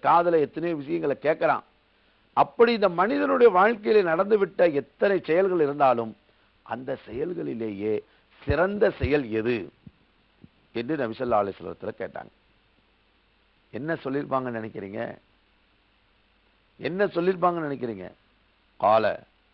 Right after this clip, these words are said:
நபி ஸல்லல்லாஹு அலைஹி வஸல்லம் சொன்னாங்க, "அஸ்ஸலாத்து ஃபி அவ்வலி வக்திஹா." எங்க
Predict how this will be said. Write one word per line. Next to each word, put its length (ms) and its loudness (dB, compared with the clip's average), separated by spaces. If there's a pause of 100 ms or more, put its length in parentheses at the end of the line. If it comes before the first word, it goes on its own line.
நபி 180 -6
ஸல்லல்லாஹு 100 -8
அலைஹி 0 -
வஸல்லம் 360 0
சொன்னாங்க, 540 -6 (840)
"அஸ்ஸலாத்து 760 0
ஃபி 180 -14 (100)
அவ்வலி 400 -2
வக்திஹா." 680 -10 (1900)
எங்க 200 -16